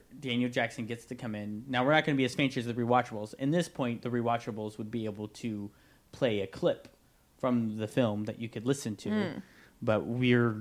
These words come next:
Speaker 1: not fancy enough to, you know, pay
Speaker 2: Yeah,
Speaker 1: for
Speaker 2: but all
Speaker 1: rights.
Speaker 2: you'd be hearing right now is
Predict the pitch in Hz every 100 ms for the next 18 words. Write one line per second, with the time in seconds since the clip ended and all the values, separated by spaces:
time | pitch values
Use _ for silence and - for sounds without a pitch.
0 | 127 127 127 110 107 117 107 117 107 -
1 | 104 - 117 104 101 - 147 240 220 131
2 | 208 220 214 202 208 208 214 202 180 175
3 | 180 175 175 175